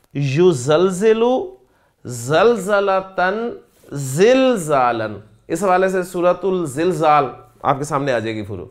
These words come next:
फौरन जी। इज़ा जुलजिलतिल अर्दु जिलजालहा, तो वो जिलजाल मस्दर भी इस्तेमाल हुआ है वहाँ पर। इसी तरह आप लें जी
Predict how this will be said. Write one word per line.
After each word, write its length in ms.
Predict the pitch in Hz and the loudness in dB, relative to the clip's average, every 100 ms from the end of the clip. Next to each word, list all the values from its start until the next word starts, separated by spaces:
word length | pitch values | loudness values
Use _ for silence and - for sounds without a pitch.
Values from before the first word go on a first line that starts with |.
| - | -12
फौरन 240 | 104 98 87 | -8 -8 -8
जी। 80 | 90 | -8
इज़ा 420 | 139 139 175 185 | -2 2 4 4
जुलजिलतिल 560 | 156 156 147 143 147 127 | 2 -2 -2 -2 -2 -4
अर्दु 220 | 120 120 | -4 -6
जिलजालहा, 600 | 107 98 95 90 85 85 _ _ - - - | -8 -8 -8 -10 -12 -16 _ _ -20 -20 -2
तो 120 | 165 | 2
वो 160 | 175 190 | 4 4
जिलजाल 540 | 175 175 160 160 175 | 4 4 4 4 4
मस्दर 280 | 156 156 165 | 0 0 -2
भी 100 | 151 | -2
इस्तेमाल 360 | 147 123 101 71 | -6 -10 -10 -8
हुआ 140 | 78 | -10
है 60 | 85 | -10
वहाँ 120 | 87 | -12
पर। 220 | 67 - _ - - - - | -16 -20 _ -20 -20 -18 -4
इसी 180 | 190 220 | -4 0
तरह 320 | 240 240 - - - _ _ _ _ _ _ _ _ _ _ _ _ _ | 2 4 2 -4 -20 _ _ _ _ _ _ _ _ _ _ _ _ _
आप 220 | 143 165 190 | 2 2 2
लें 160 | 196 | 0
जी 420 | 190 208 202 - | 2 0 -2 -6